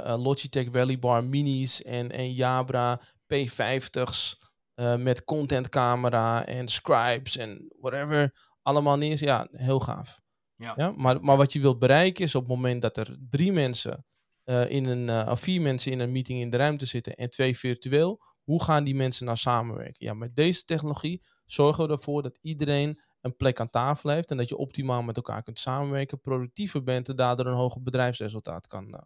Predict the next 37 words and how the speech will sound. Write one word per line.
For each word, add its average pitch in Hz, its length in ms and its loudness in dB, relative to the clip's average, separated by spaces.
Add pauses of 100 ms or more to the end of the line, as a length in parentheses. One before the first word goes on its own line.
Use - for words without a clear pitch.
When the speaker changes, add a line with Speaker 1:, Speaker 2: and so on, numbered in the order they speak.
Speaker 1:
kan 107 180 -14
behalen. 92 400 -12 (320)
Speaker 2:
Ja, 143 240 -4 (120)
en 139 120 -12
ook 123 100 -10
luisteren 127 460 -8
naar 123 260 -4
die 123 160 -12
mensen 127 460 -8
die 120 140 -12
dus 127 160 -10
inderdaad 123 400 -8
niet, - 440 -6
nou 147 160 -10
ja, 104 120 -6
die 120 180 -10
misschien 127 360 -10
wel 135 200 -2
op 139 120 -8
kantoor 127 300 -12
willen 123 180 -12
blijven 120 240 -10
zitten, 123 260 -16
maar 120 160 -12
dus 117 140 -14
niet - 440 -14
zeggen, 113 360 -12
"Nee, 131 300 -4
dit 151 220 -6
is 151 180 -8
de 131 80 -8
oplossing, 156 800 -10
dus 135 180 -6
zo 135 140 -8
ga 113 220 -12
je 113 120 -12
werken." 127 400 -16